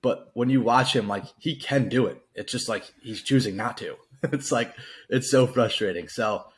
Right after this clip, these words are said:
to see that he, he's capable of it, to see him with the right coach, I think, uh,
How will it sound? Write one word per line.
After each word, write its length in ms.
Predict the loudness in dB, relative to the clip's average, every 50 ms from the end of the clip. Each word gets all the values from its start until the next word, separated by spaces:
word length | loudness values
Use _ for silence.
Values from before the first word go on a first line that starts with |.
| _ _ _
to 100 | -6 -2
see 120 | 4 6 8
that 120 | 8 8
he, 200 | 6 2 -2 -4 -8 _
he's 220 | -2 -2 -2 -2
capable 480 | -4 -6 -6 -6 -4 -2 0 2 2 4
of 140 | 4 4
it, 240 | 2 2 2 0 -6 _ _ _ _ _ _ _ _ _
to 60 | -16 -8
see 160 | -2 2 2
him 100 | 4 4
with 140 | 2 0 0
the 100 | -2 0
right 280 | 0 0 0 -2 -4
coach, 460 | -4 -2 -2 -2 -2 -2 -4 -8 -10 -14 _ _ -12
I 80 | -10 -8
think, 340 | -6 -6 -6 -6 -6 -4
uh, 340 | -2 -2 0 0 -2 -2 -6